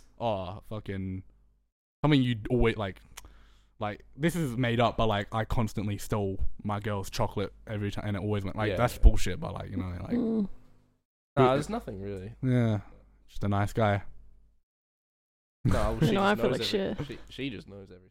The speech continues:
Speaker 2: now, and I can't, I can't remember. I know,
Speaker 1: Yeah,
Speaker 2: but I
Speaker 1: yeah.
Speaker 2: can't,
Speaker 1: <laughs>
Speaker 2: I actually, technically, yeah.
Speaker 1: Oh, that you
Speaker 2: I
Speaker 1: hate?
Speaker 2: caught,
Speaker 1: No, yeah. What, what's something you hated about your ex and you never told
Speaker 2: I
Speaker 1: them?
Speaker 2: caught her Megamind.
Speaker 3: <gasps> Oh my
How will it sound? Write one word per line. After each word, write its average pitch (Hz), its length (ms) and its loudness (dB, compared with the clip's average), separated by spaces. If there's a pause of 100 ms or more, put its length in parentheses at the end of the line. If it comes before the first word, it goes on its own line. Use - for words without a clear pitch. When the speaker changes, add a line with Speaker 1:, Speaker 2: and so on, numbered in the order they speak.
(180)
Speaker 2:
now, 90 180 -12
and 92 80 -12
I 101 40 -10
can't, - 320 -10
I 92 120 -10
can't 143 200 -8
remember. 104 300 -10 (380)
I - 80 -10
know, 143 100 -2
Speaker 1:
Yeah, 180 100 4
Speaker 2:
but - 60 -2
I 156 40 2 (380)
Speaker 1:
yeah. 220 80 6
Speaker 2:
can't, - 60 0
Speaker 1:
<laughs> 160 220 6
Speaker 2:
I 113 100 0
actually, 110 340 -14
technically, - 540 -14 (240)
yeah. 104 260 -8 (120)
Speaker 1:
Oh, 143 160 8
that 147 140 4
you 165 80 4
Speaker 2:
I 156 40 6
Speaker 1:
hate? 175 240 4
Speaker 2:
caught, 190 60 2
Speaker 1:
No, 202 220 12
yeah. 165 420 6
What, 135 200 -2
what's 165 160 2
something 180 180 2
you 139 140 0
hated 139 340 2
about 120 200 2
your 113 80 -2
ex 123 160 -4
and 113 100 -2
you 107 80 0
never 107 220 0
told 104 280 -6
Speaker 2:
I 98 40 -4
Speaker 1:
them? 98 100 -6
Speaker 2:
caught 120 200 -8
her 110 80 -6
Megamind. 98 520 -12 (420)
Speaker 3:
<gasps> 294 560 4 (800)
Oh 247 120 2
my - 140 8